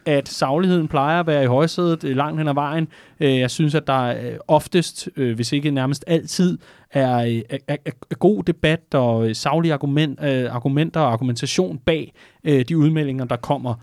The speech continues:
Og men under, øh, live, øh,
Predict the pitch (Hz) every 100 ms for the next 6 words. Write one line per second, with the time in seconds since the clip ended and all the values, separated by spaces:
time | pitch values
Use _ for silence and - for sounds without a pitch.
0 | _ _ _ 143 143 143 143 143 _ -
1 | 156 156 131 131 117 117 135 135 - 139
2 | 139